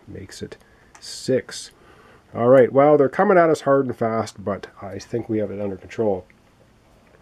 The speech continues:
Up in the north, red zone. Uh, standard zombie invasion, three runners.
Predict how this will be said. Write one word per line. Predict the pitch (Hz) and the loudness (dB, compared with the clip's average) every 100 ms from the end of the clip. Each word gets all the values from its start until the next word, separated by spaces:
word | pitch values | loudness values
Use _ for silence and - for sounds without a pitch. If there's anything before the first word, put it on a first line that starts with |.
| - | -10
Up | 127 | -2
in | 131 | 4
the | |
north, | 135 156 151 - - _ _ _ | 6 6 4 2 -16 _ _ _
red | 90 98 | -14 -10
zone. | 95 104 110 113 107 98 90 _ _ - _ _ _ _ _ _ _ - | -4 0 4 4 4 0 -8 _ _ -20 _ _ _ _ _ _ _ -8
Uh, | 117 123 | -2 0
standard | 123 - 160 175 156 | 0 4 6 6 4
zombie | 147 151 151 | 2 4 2
invasion, | 135 143 131 110 | 4 4 4 0
three | - - 190 233 220 208 | -2 0 2 2 0 -2
runners. | 117 127 120 170 160 147 131 110 104 - | -2 0 2 6 6 6 2 -2 -6 -12